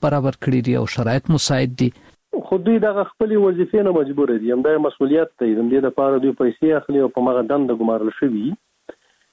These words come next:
Speaker 2: لیکن د بل اړخه که تاسو وګورئ، دوه کلونو وړاندو ته، اه، هغه اول کې ډیرو خلکو د دوی دپاره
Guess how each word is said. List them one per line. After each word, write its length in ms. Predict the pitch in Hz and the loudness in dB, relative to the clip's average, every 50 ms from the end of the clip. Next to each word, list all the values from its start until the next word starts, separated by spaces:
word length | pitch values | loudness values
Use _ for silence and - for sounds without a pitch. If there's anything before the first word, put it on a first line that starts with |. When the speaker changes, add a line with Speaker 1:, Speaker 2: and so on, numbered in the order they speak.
| _ _ | _ _
Speaker 2:
لیکن 220 | - 131 131 156 151 | -2 0 0 0 -2
د 60 | 165 | -2
بل 200 | 165 202 196 196 | -2 0 0 0
اړخه 280 | 202 196 185 - 170 | 0 0 -2 -4 -6
که 100 | 156 - | -8 -6
تاسو 320 | 160 - 196 180 180 - 196 | -4 -2 -2 -2 0 0 -2
وګورئ، 540 | 196 185 175 185 180 180 185 185 185 180 170 - _ - 165 147 - | 0 2 2 2 2 4 4 4 2 2 0 -4 _ -8 -6 -4 0
دوه 200 | 139 160 170 165 | 0 2 2 0
کلونو 420 | - - 151 151 151 156 151 143 | 0 -2 -2 0 0 2 2 2
وړاندو 460 | 139 131 135 147 156 156 156 147 147 139 - | 2 2 2 2 2 0 0 -2 -2 -2 -2
ته، 60 | 147 | 0
اه، 680 | 139 139 135 135 - - - - 135 127 123 120 120 123 - 123 127 117 - - 123 | 0 0 0 -2 -4 -6 -8 -2 0 2 2 2 2 2 0 0 -2 -2 -2 -4 -2
هغه 120 | 123 120 120 | -2 0 0
اول 280 | 120 123 139 143 139 | 2 2 2 0 -2
کې 420 | 131 _ _ 147 139 135 131 135 135 - - | -4 _ _ 0 2 4 2 2 0 -2 -4
ډیرو 280 | 131 131 196 226 208 170 | -2 0 2 2 2 0
خلکو 520 | - - 139 123 - - 123 117 117 117 - _ _ _ _ _ _ _ _ _ _ | 0 -2 -4 -4 -2 -2 0 0 0 -2 -4 _ _ _ _ _ _ _ _ _ _
د 60 | - | -2
دوی 140 | 127 135 156 | 0 2 2
دپاره 600 | 143 139 139 - 143 139 131 131 127 123 120 117 | 0 0 -2 0 0 0 0 2 2 0 0 -2